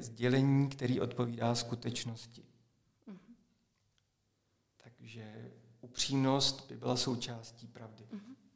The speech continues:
Speaker 2: mhm. Že by se dalo říct, že je upřímnost subjektivní a pravda objektivní?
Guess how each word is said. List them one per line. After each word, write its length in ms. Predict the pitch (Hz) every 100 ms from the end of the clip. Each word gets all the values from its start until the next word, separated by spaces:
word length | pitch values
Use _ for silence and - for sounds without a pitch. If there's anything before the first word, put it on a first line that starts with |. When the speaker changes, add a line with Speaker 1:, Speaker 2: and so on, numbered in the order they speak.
| -
Speaker 2:
mhm. 220 | 202 233 _ _ _ _ - _ _ -
Že 120 | 196
by 80 | 190
se 120 | 185
dalo 200 | 185 185
říct, 180 | 190 185
že 80 |
je 180 | 180 175
upřímnost 580 | - 190 - 175 175 -
subjektivní 680 | - 175 175 - 170 170 -
a 40 | 170
pravda 320 | 175 175 -
objektivní? 640 | 180 196 - 240 254